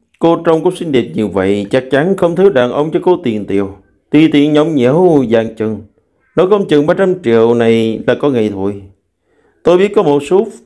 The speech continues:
phú thường rất thích cái loại như cô. Lúc, ừ, thật sự hết cách thì có thể liên hệ cho tôi.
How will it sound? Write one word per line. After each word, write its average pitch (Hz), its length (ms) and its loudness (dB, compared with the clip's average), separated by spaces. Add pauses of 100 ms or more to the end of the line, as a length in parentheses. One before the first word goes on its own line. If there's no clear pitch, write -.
(120)
phú 185 380 0
thường 113 320 2
rất 135 200 0
thích 196 160 -2
cái 190 100 0
loại 117 200 0
như 120 220 -2
cô. 101 340 -2 (560)
Lúc, 165 320 2 (100)
ừ, 160 360 2 (140)
thật 147 180 2
sự 123 180 -2
hết 139 220 -2
cách 196 180 0
thì 151 100 0
có 185 80 0
thể 180 140 2
liên 165 180 0
hệ 110 160 -2
cho 120 200 -2
tôi. 117 360 0